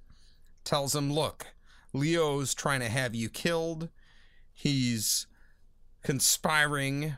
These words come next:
with Anthemius," and Ricimer ultimately declares Olybrius as the new Western Emperor.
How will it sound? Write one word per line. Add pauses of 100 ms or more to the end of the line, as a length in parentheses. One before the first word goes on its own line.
(120)
with
Anthemius," (540)
and
Ricimer
ultimately
declares
Olybrius
as
the
new
Western
Emperor.